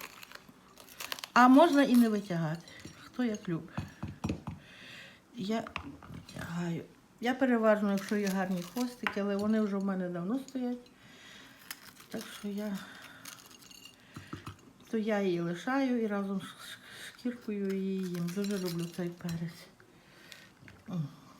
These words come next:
Робимо то швидко, бо в нас вже є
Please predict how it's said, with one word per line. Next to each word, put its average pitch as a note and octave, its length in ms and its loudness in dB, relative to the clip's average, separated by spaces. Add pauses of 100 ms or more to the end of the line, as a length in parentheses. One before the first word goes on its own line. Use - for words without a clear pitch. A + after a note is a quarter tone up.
(280)
Робимо F#3 500 -2
то E3+ 120 -6
швидко, B3 500 -4
бо G#3 120 -4
в F#3 60 -4
нас F#3+ 220 -4
вже F#3+ 200 -6
є F#3+ 220 -6